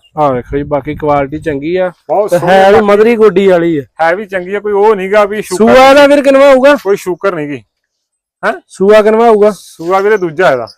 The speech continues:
Speaker 1: ਦੂਜਾ ਸੂਆ।
Speaker 2: ਹਾਂਜੀ।
Speaker 1: ਠੀਕ ਆ। ਦੁੱਧ ਕਿੰਨਾ ਕੁ ਚਵਾਇਆ ਇਹਨੇ ਪਹਿਲੇ ਸੂਏ?
Speaker 2: ਦੁੱਧ ਵੀਰੇ ਘਰ ਵਾਲੇ ਤੇ ਕਹਿੰਦੇ ਬਾਰਾਂ ਲੀਟਰ ਹੀ ਚੋਇਆ ਵਾ।
Speaker 1: ਹਾਂਜੀ।
Speaker 2: ਪਰ ਆਪਾਂ ਇਸ ਚੀਜ਼ ਦੀ ਕੋਈ ਗਾਰੰਟੀ, ਜਿੱਦਾਂ ਥੱਲੇ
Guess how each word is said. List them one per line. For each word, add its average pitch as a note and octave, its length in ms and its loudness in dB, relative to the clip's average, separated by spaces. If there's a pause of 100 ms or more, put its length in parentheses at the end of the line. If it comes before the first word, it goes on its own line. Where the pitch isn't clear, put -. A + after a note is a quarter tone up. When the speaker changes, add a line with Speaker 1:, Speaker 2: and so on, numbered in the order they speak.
(300)
Speaker 1:
ਦੂਜਾ D#3+ 300 -2
ਸੂਆ। B2+ 280 -8 (200)
Speaker 2:
ਹਾਂਜੀ। A2 180 -14 (240)
Speaker 1:
ਠੀਕ F3 200 -4
ਆ। F#3 60 2
ਦੁੱਧ A3 280 2
ਕਿੰਨਾ A#3+ 240 2
ਕੁ A#3 80 2
ਚਵਾਇਆ F#3+ 300 4
ਇਹਨੇ D#3+ 140 -2
ਪਹਿਲੇ D3+ 280 -4
ਸੂਏ? B2 260 -10
Speaker 2:
ਦੁੱਧ C3 200 -12
ਵੀਰੇ D3+ 180 -8
ਘਰ D#3+ 300 -2
ਵਾਲੇ B2+ 160 -6
ਤੇ C#3 80 -8
ਕਹਿੰਦੇ C#3 240 -8
ਬਾਰਾਂ C3 300 -4
ਲੀਟਰ B2+ 200 -12
ਹੀ C3 40 -14
ਚੋਇਆ A2+ 220 -12
ਵਾ। F#2+ 140 -20 (200)
Speaker 1:
ਹਾਂਜੀ। D3+ 260 -4 (600)
Speaker 2:
ਪਰ D3+ 100 -6
ਆਪਾਂ D#3+ 300 -6
ਇਸ D3 60 -8
ਚੀਜ਼ D#3+ 160 -12
ਦੀ E3 80 -8
ਕੋਈ D3+ 220 -6
ਗਾਰੰਟੀ, D#3+ 200 -8
ਜਿੱਦਾਂ D3+ 280 -6
ਥੱਲੇ D3+ 160 -8